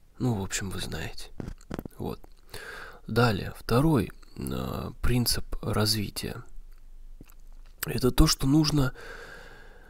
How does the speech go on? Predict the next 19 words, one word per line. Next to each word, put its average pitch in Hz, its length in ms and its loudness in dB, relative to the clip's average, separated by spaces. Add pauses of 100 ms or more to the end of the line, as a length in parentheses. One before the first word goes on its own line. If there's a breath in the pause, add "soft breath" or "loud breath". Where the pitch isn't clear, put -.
(1120 loud breath)
ой, 62 380 8 (720 loud breath)
значит, 113 440 4
ну, 135 180 8
физическую 127 640 6
его 113 160 4
форму 117 420 6
закрыли, 110 600 6 (340)
закрыли. - 600 0 (340)
Далее 151 320 6
надо 127 200 2
двигаться 123 500 4
к - 80 -2
психологической - 1120 2
форме. - 500 0 (1120 loud breath)
Психологическое 123 960 6
здоровье, 107 600 6 (160)
здоровье 104 520 4
нервной 101 420 2
системы. - 600 -4